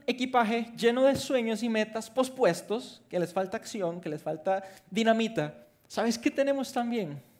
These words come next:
Esta es la segunda parte y final de esta serie. Y no quiero poner más peso de culpa sobre eso. Todos lo hacemos y todos lo tenemos.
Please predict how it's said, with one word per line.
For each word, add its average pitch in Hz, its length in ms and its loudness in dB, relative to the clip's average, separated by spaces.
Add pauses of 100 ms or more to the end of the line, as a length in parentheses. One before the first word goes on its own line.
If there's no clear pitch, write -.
(220)
Esta 175 160 -6
es 226 60 0
la 226 80 2
segunda 208 320 -4
parte 214 240 -2
y 202 60 -4
final 196 280 -2
de 196 60 -2
esta 190 140 -8
serie. 156 360 -6 (460)
Y 180 60 -6
no 185 120 0
quiero 202 180 -2
poner 202 200 0
más 202 240 0
peso 214 280 0
de 196 100 2
culpa 220 320 -2
sobre 190 240 -2
eso. 175 160 -4
Todos 190 200 -2
lo 202 80 -2
hacemos 196 320 -4
y 175 40 -6
todos 175 160 -4
lo 180 80 -6
tenemos. 151 420 -10